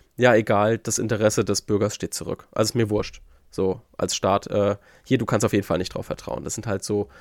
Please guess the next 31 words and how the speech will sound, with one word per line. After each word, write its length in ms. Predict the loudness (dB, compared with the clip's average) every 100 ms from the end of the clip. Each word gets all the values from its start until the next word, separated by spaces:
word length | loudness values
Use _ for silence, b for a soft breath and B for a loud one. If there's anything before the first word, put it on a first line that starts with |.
| B
starke 380 | -16 0 0 0
Sachen 400 | 0 0 0 -4
wie 200 | -6 -4
arglistige 560 | -2 -2 -4 -8 -6 -6
Täuschung, 720 | 2 2 2 0 -2 -4 -8 b b b _
der 100 | -2
Verwaltungsakt 640 | 0 2 2 0 -6 -4
wurde 140 | -4 -2
durch 220 | -4 -4
Drohung 300 | 0 2 4
oder 140 | 2
Bestechung 460 | -2 -2 -2 -2 -2
erlangt. 400 | 0 0 0 -4
Also 160 | -6
so 280 | -4 -4 -4 b b b
klare 420 | -8 -2 4 4 2
Sachen, 280 | -2 -4
wo 60 | -6
jeder 180 | -2 -2
sagt, 180 | -2 -6
ja 80 |
gut, 180 | -6 -8 -12 _
sorry, 320 | -6 0 0 0
da 100 | -2
kannst 220 | -4 -4
du 60 |
halt 140 | -6 -2
nicht 140 | -4
drauf 180 | -4 -6
vertrauen, 380 | -6 -10 -14 -14 _ -6
ne? 140 | -6